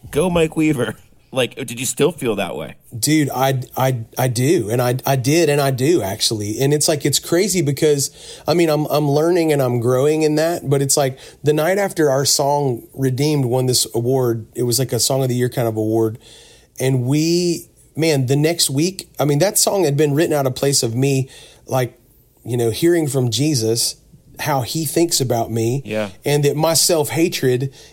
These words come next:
Speaker 2: is not the way he feels about me. And I need to disagree with my self-hatred, you know?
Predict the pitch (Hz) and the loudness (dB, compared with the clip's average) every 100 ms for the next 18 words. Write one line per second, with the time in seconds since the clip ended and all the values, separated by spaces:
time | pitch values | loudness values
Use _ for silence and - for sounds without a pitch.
0 | - 131 127 123 117 - - 135 147 151 | -6 0 2 0 0 -2 -4 -2 0 0
1 | 143 139 139 123 175 180 135 120 110 120 | 0 2 2 0 -2 -2 0 0 0 -2
2 | 113 110 123 143 127 139 139 131 107 147 | -2 0 0 2 0 0 -2 -4 -2 0
3 | - 127 139 170 131 117 123 127 - 127 | 0 0 0 0 2 0 -2 -2 -2 -2
4 | 131 156 175 104 90 113 117 131 | -2 -2 -2 -6 -6 -2 0 -2